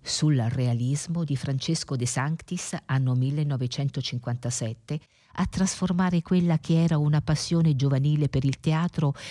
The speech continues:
in una vera e propria vocazione. Cominetti nel millenovecentosessantanove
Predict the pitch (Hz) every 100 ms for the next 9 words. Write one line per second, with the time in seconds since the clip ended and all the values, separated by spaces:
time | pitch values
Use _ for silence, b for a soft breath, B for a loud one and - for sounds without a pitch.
0 | B - 156 156 151 151 175 180 151 139
1 | - 135 135 - 143 135 135 127 - 110
2 | 104 110 131 B B B - 156 151 147
3 | 135 123 - 135 127 127 135 135 123 123
4 | 120 147 143 131 - - 123 123 127 139
5 | 151 143